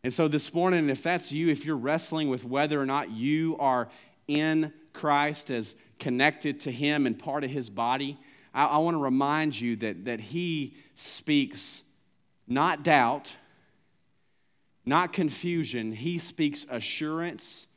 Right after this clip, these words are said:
and security. And so this morning, as we press in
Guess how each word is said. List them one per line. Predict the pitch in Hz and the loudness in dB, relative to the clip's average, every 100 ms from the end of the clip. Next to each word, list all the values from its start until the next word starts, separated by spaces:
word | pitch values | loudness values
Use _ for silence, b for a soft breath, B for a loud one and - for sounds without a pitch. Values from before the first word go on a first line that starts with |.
| b b b - | b b b -8
and | 123 | -8
security. | - 123 - 156 139 95 78 - _ _ _ _ _ _ _ b b b b - | -8 -12 -8 -4 -4 -4 -10 -18 _ _ _ _ _ _ _ b b b b -10
And | 123 | -2
so | 165 | 0
this | 151 147 | 0 -2
morning, | 156 165 180 170 | -4 0 2 4
as | 143 127 | 2 0
we | 156 | -4
press | - - 170 165 - | -4 -6 -4 -4 -2
in | 165 156 139 | 0 0 -2